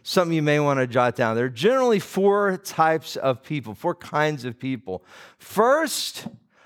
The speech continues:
are just, let's just call them bad people. Okay, what, what do I mean by that? I'm not talking about inherently, I'm talking about people who tear you down, people who are abusive, people who are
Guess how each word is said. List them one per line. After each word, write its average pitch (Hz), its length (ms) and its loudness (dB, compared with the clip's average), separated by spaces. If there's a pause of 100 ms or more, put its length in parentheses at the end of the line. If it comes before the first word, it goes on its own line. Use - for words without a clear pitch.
(140)
are 160 440 0 (100)
just, 175 200 -8
let's 180 140 -2
just - 160 -10
call 160 160 2
them 135 100 0
bad 117 400 0
people. 123 420 -6 (140)
Okay, 120 240 -2
what, 165 200 2
what 185 120 2
do 170 80 2
I 151 120 4
mean 143 200 0
by 120 140 2
that? 90 100 0
I'm 110 100 -4
not 165 120 -2
talking 143 200 -4
about 123 280 0 (320)
inherently, 143 480 2 (120)
I'm 185 140 0
talking 202 160 -4
about 156 160 -2
people 175 400 0
who 143 340 0 (200)
tear 175 500 2
you 151 320 -2
down, 117 480 -2 (640)
people 170 380 0
who 156 200 2
are 139 200 4
abusive, 127 880 -2 (340)
people 160 380 0
who 151 260 2
are 139 440 2